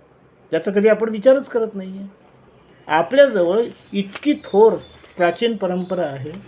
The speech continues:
सांस्कृतिक आणि मानवी मूल्य आहेत, आणि तरीही आपण त्याचा विचार करायला तयार नाही आहोत. या सगळ्याकडे जरा नीट लक्ष दिलं पाहिजे. मॅक्स मुलरनी वेदांचं भाषांतर केलं,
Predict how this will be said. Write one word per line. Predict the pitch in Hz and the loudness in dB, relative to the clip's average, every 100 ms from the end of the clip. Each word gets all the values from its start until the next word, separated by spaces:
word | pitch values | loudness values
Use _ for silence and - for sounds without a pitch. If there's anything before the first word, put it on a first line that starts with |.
| - - - | -20 -12 -2
सांस्कृतिक | 190 196 247 220 262 | -2 -2 -4 -4 -4
आणि | 196 214 | -4 -2
मानवी | 190 175 196 202 | -2 -2 -2 -2
मूल्य | 160 175 202 190 | -2 -4 0 0
आहेत, | 139 160 - - - - - | 0 -6 -8 -16 -20 -16 -6
आणि | 180 185 | -6 2
तरीही | 190 233 277 | 2 4 4
आपण | 262 - 220 | 2 2 -2
त्याचा | 196 185 | -2 0
विचार | 185 151 185 175 | -2 -2 -2 -2
करायला | 165 151 160 196 | -2 -4 -4 -6
तयार | 143 143 147 135 | -6 -4 -4 -4
नाही | 123 123 | -12 -14
आहोत. | - - - - - - - - - - - - - - - - - - - - - - 175 | -16 -20 -20 -20 -20 -20 -20 -20 -20 -20 -20 -20 -20 -20 -20 -20 -20 -20 -20 -20 -20 -12 -6
या | 190 | -6
सगळ्याकडे | 165 156 220 214 214 | -6 -4 -6 -4 -4
जरा | 208 180 | -2 -4
नीट | 151 156 143 | -6 -8 -10
लक्ष | 135 - | -12 -12
दिलं | 135 123 123 | -12 -12 -14
पाहिजे. | - - _ _ _ _ _ _ _ _ _ _ _ _ _ _ _ _ _ _ _ _ _ 135 | -18 -20 _ _ _ _ _ _ _ _ _ _ _ _ _ _ _ _ _ _ _ _ _ -4
मॅक्स | 165 247 - | 2 2 0
मुलरनी | 208 226 233 220 214 226 | -4 0 2 2 -2 -2
वेदांचं | 220 202 208 208 208 196 | 0 2 2 0 -2 -2
भाषांतर | 180 196 180 160 | 0 -2 -6 -8
केलं, | 131 - 131 | -10 -16 -18